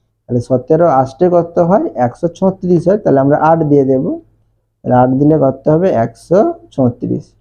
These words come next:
তাহলে একশো চল্লিশ থেকে একশো ছত্রিশ বিয়োগ করলে কত হয়? চার হয়। তাহলে এখানে ভাজ্য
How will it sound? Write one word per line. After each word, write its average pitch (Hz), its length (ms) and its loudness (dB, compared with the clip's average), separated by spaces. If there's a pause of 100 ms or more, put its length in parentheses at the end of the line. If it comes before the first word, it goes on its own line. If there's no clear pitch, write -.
(600)
তাহলে 131 140 -2
একশো 143 180 0
চল্লিশ 156 420 0
থেকে 170 140 2
একশো 170 200 0
ছত্রিশ 160 480 -2
বিয়োগ 143 280 2
করলে 165 300 2
কত 127 300 -4
হয়? 208 200 2 (560)
চার 123 280 2
হয়। - 180 -8 (360)
তাহলে 147 280 2
এখানে 160 320 0 (400)
ভাজ্য 147 300 2